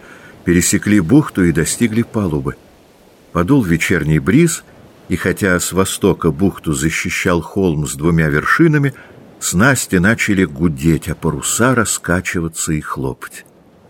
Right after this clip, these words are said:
Я увидел, что судну грозит опасность.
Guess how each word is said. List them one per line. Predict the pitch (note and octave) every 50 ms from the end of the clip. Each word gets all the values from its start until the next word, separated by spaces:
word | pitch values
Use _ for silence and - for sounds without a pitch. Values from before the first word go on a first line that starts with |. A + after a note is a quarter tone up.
| _ - - - - - _ - - - _ - _ _ - - - - _ - -
Я | D2 D2+ D#2+ F2 F2
увидел, | - - F#2 E2+ F#2 F2+ D#2+ F#2 E2+ E2+
что | - - - F#2+ E2+
судну | - - G2 G2 E2+ F2+ F2+ E2
грозит | - F2 F2+ D#2+ E2+ F#2+ E2+ -
опасность. | G2+ F#2 - A2+ G2+ F2 D#2+ - - D2+ C2+ - - - -